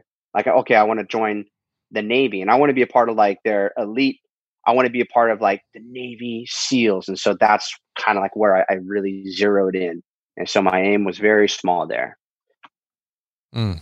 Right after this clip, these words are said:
Speaker 2: that's good stuff, man. Yeah, I think we could probably turn a whole podcast or a whole new episode into just, like, this one point, 'cause it's,
Speaker 1: Yeah.
Speaker 2: it's rich. It's rich.
Speaker 1: <laughs>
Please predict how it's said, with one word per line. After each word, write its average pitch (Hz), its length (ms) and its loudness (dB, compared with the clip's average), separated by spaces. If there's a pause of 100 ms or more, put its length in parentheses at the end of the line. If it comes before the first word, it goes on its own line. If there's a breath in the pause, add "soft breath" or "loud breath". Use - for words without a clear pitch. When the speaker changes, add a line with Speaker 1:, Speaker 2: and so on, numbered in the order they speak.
Speaker 2:
that's 113 180 -4
good 110 180 0
stuff, - 280 0
man. 95 280 -2 (460 loud breath)
Yeah, 120 280 4 (100)
I 117 120 0
think 127 200 -2
we 131 100 2
could 123 140 -2
probably 135 400 4
turn 117 220 -2
a 98 60 -2
whole 113 180 0
podcast 101 640 0 (360 soft breath)
or 98 100 2
a 98 40 4
whole 113 180 4
new 110 260 -2
episode 107 480 2
into 98 200 -2
just, 98 220 -4
like, 92 160 0
this 98 160 -6
one 95 240 -2
point, 95 320 -4 (460)
'cause 101 160 -4
it's, 98 140 -4
Speaker 1:
Yeah. 143 140 4
Speaker 2:
it's - 120 -4
rich. 101 480 -2 (160)
It's - 200 -6
rich. 117 460 -2
Speaker 1:
<laughs> - 40 -20